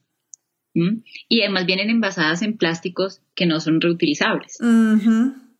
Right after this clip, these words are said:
Speaker 1: Creo que el ejercicio, digamos, que tú haces es muy interesante. Uno, porque en el minimalismo yo no gasto, yo invierto.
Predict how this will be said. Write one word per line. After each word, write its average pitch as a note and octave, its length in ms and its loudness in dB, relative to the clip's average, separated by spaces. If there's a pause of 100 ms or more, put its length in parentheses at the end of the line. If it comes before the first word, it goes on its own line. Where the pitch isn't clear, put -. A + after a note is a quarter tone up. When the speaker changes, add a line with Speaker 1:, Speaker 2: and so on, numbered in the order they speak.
(240)
Speaker 1:
Creo A#3 260 0
que C4 80 -2
el B3 60 2
ejercicio, A#3 400 0
digamos, F3+ 340 0
que - 160 -2
tú A3+ 80 -2
haces E3 220 0
es G3 180 -4
muy A3 120 2
interesante. G3+ 760 -2
Uno, A3+ 340 0
porque G3 440 0
en F3+ 80 2
el E3+ 100 2
minimalismo E3 880 0 (160)
yo F3 160 0
no E3+ 140 2
gasto, F3+ 420 -4
yo - 140 -4
invierto. D3+ 480 -2